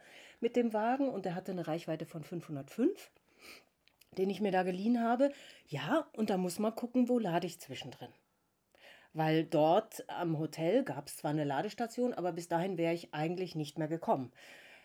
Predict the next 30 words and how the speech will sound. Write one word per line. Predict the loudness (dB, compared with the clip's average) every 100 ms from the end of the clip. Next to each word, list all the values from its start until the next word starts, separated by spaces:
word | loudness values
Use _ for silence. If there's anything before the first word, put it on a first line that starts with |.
| _ _ _ -4
Und | 0
da | 0
kann | 2 2
man | 2
sagen, | 2 2
„Ja, | 2 2
aber | 2
das, | 0 -4 -10 -8
das | 0
muss | 4 4 4
ja | 2
sein.“ | 0 -6 -4
Nee, | -2 0
muss | -2 -4 -4
nicht. | -4 -2
Man | 0 2
muss | 0 -2
einfach, | -6 -6 -4 -6 -6 -18 _ _ _ _ _
man | -2 0
darf, | 2 0 0 -4 -6 -14 -4
nicht | -2 -2 -4
man | -2
muss, | 2 0 0
aber | 0 0
man | 2
darf | 0 0
sich | -6 -12 -6
umstellen. | -2 -2 -2 -2 2 0 -2 -8 -20 -20 -20 _
Und | -10 -6
interessanterweise | -8 -8 -10 -4 -2 0 -2 -6 -8 -8 -6 -4 -6